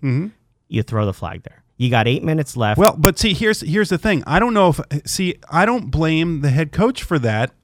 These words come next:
Speaker 1: unless he didn't, unless he was told to do it. That's what I don't understand.
Speaker 2: Well,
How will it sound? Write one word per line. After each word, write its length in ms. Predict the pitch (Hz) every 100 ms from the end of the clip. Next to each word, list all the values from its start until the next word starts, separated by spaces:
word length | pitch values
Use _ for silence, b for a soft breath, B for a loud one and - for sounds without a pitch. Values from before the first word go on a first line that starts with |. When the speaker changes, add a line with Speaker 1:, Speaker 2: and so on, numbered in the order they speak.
| -
Speaker 1:
unless 640 | 135 135 175 175 - - - _ _
he 300 | - 156 147
didn't, 500 | - 151 135 143 - _ -
unless 240 | 139 143
he 80 | 151
was 120 | 117
told 280 | - 233 233
to 80 | 123
do 180 | 101 85
it. 80 | - _ _ _ _ _ _
That's 220 | 147 156
what 120 | 180 160
I 60 |
don't 180 | 147 131
understand. 500 | 120 113 - 113 78 - _ _ _ _ _
Speaker 2:
Well, 520 | - 170 147 131 117